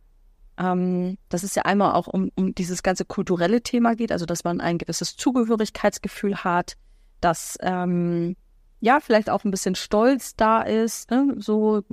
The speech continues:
ich sag mal, jetzt vielleicht, ob es nun mit der Arbeit zu tun hat oder ob es vielleicht auch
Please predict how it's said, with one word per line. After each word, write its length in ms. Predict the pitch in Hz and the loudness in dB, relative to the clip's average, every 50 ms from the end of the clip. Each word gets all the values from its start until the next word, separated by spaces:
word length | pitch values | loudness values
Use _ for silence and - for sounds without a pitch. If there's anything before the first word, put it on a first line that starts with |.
| - - - | -10 -10 -8
ich 180 | - - 190 - | -8 -8 -4 -2
sag 120 | 196 196 | 0 0
mal, 280 | 196 190 190 190 190 - _ _ _ _ _ _ _ - | 2 2 2 2 0 -2 _ _ _ _ _ _ _ -4
jetzt 220 | - 190 - - | -2 -2 -2 -2
vielleicht, 320 | - 196 185 185 185 - _ _ _ _ _ _ _ _ _ _ _ _ _ _ _ _ _ _ _ _ _ _ _ _ _ _ _ _ _ _ | 0 2 2 2 2 0 _ _ _ _ _ _ _ _ _ _ _ _ _ _ _ _ _ _ _ _ _ _ _ _ _ _ _ _ _ _
ob 160 | - 190 185 196 | -2 0 0 0
es 140 | 190 - 208 | 0 0 0
nun 200 | 196 196 196 190 | 0 2 2 2
mit 140 | 185 175 - | 0 0 0
der 120 | - - | 0 2
Arbeit 260 | - 220 262 269 240 | 4 4 4 4 2
zu 100 | - 233 | -2 -6
tun 320 | - - 233 220 220 214 208 | -6 -4 -2 -2 -2 0 0
hat 280 | 214 214 214 220 214 175 | 2 2 2 2 0 -2
oder 180 | 180 180 - | -4 -2 -2
ob 100 | - - | -2 -2
es 120 | 190 - - | -4 -6 -4
vielleicht 260 | - 180 180 - - | -4 -4 -4 -4 -4
auch 140 | 175 165 | -6 -6